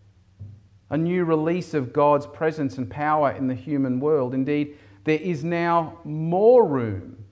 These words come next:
for God. And the more she magnifies God, the more she becomes complete in her, in her humanity and personhood.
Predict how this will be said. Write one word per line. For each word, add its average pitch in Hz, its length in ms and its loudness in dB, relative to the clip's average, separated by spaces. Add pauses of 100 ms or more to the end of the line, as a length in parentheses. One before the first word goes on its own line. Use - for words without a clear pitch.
(140)
for - 180 -8
God. 98 420 -4 (1040)
And 151 160 -2
the 165 40 0
more 196 360 4
she 220 180 -6
magnifies 180 720 -2
God, 160 460 2 (140)
the 160 80 2
more 185 360 0
she 202 200 -8
becomes 170 500 -6
complete 165 520 -8
in 139 160 -8
her, 139 300 -8 (140)
in 139 160 -8
her 135 200 -4
humanity 131 640 -6
and 110 120 -8
personhood. 127 600 -8